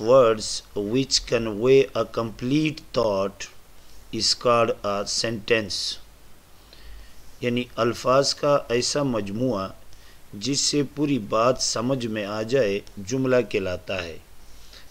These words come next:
The group of words which convey a complete thought is called a sentence। यानी अल्फाज का ऐसा मजमूआ जिससे पूरी बात समझ में आ जाए, जुमला कहलाता है।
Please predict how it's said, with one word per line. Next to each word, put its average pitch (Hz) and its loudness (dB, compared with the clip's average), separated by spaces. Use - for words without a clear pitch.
The 104 -2
group 120 2
of 110 2
words 117 4
which 117 -2
convey 113 4
a 117 0
complete 127 0
thought 90 -4
is 113 0
called 113 4
a 117 4
sentence। 107 -4
यानी 113 -2
अल्फाज 117 2
का 107 0
ऐसा 135 2
मजमूआ 139 0
जिससे 117 -2
पूरी 120 -2
बात 107 2
समझ 120 -4
में 135 0
आ 131 2
जाए, 135 2
जुमला 123 4
कहलाता 95 -4
है। 87 -6